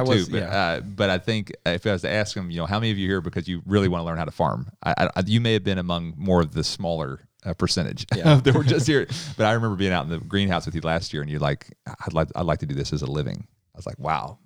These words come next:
Speaker 1: That, that's inc-, what, which is kinda, it's ironic 'cause here we are, you know, a year later,
Speaker 2: I know.
Speaker 1: and here we
Speaker 2: <laughs>
Speaker 1: are <laughs> working on stuff together. And so, uh, yeah, it's exciting.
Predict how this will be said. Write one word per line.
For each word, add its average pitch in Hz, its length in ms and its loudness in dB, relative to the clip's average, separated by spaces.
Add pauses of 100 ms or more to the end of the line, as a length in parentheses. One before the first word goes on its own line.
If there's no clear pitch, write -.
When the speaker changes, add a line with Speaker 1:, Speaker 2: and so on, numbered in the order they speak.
(300)
Speaker 1:
That, 85 140 -4 (120)
that's 90 180 -2
inc-, - 120 -8 (340)
what, 104 180 2
which 107 160 -4
is 90 100 -6
kinda, 98 320 0
it's 85 140 -8
ironic 87 400 0
'cause 82 100 -6
here 92 80 0
we 90 100 4
are, 80 200 0
you 78 240 -14
know, - 20 2
a 78 40 2
year 92 220 4
later, 82 320 0
Speaker 2:
I 104 100 -6
know. 90 100 -8
Speaker 1:
and 87 200 -6
here 110 140 2
we 101 120 4
Speaker 2:
<laughs> - 20 6
Speaker 1:
are 101 240 4
<laughs> 135 40 4
working 131 520 4
on 120 160 2
stuff 107 240 2
together. 87 360 0 (680)
And 82 200 0
so, 78 280 4
uh, 71 180 4 (200)
yeah, 95 120 4
it's 80 100 2
exciting. 76 520 0